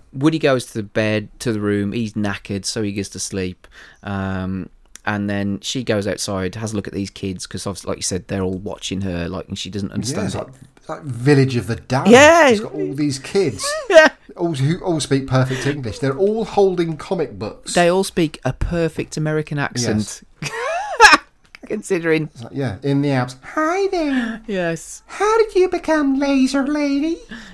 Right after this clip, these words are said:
Speaker 1: What?
Speaker 2: At which point I'm thinking, oh, right, okay, right. Laser Lady. This is the character he came up with, ooh, three days ago.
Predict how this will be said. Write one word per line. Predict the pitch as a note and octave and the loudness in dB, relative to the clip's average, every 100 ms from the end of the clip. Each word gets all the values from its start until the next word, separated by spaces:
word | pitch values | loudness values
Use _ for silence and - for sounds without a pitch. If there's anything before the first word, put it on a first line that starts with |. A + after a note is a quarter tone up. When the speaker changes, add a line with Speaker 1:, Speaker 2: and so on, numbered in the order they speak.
| - _ _ _ _ | -20 _ _ _ _
Speaker 1:
What? | - - - C3+ | 0 0 0 -6
Speaker 2:
At | F3 E3+ | -4 -2
which | A3 A3 | -4 -6
point | - G3+ F#3 | 0 4 4
I'm | F#3 D#3 | 0 -4
thinking, | F3 - | -2 -2
oh, | D#3+ D#3 D#3+ E3 - | -2 -6 -8 -12 -6
right, | C3 A#2 - | -2 -2 -4
okay, | A#2 A2 G#2 - | -6 -6 -8 -12
right. | - G#2+ - - | -10 -8 -8 2
Laser | G3+ F3+ C3 | 4 6 4
Lady. | A#2 G#2 F2+ E2 - - - - - - - - - | 2 0 -6 -8 -14 -20 -20 -20 -20 -20 -20 -20 -10
This | - F#3 | -2 0
is | F#3+ | 0
the | F#3 | -4
character | F#3 F3 F3 C#3 A#2+ | 0 2 2 0 -6
he | G#2 A#2 | -4 -2
came | C3+ B2+ | 2 2
up | C3 C3 | 2 -4
with, | G#2 G2+ - - - | -8 -8 -10 -14 -6
ooh, | C3+ B2 F2+ | -4 -4 -6
three | - G#3 G3 | -6 -4 0
days | D#3 C3+ G#2 | 2 2 0
ago. | G2 F2 D#2+ | -4 -8 -10